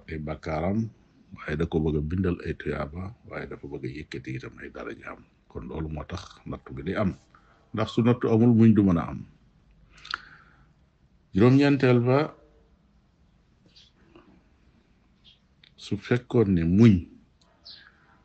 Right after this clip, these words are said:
amul lenn njariñ lu dul ne Borom bi tabaraka wa taala day ànd ak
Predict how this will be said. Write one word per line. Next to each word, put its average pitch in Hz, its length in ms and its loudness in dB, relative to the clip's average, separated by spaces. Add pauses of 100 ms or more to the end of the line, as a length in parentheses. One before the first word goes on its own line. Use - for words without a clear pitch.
(140)
amul 101 240 2 (140)
lenn 101 180 2
njariñ 87 560 0
lu 101 160 4
dul 98 180 2 (1800)
ne 92 320 0
Borom 95 380 0
bi 101 120 0
tabaraka 90 440 -2
wa 80 120 -6
taala 76 500 -4
day 87 380 -2
ànd 104 500 6
ak 92 140 2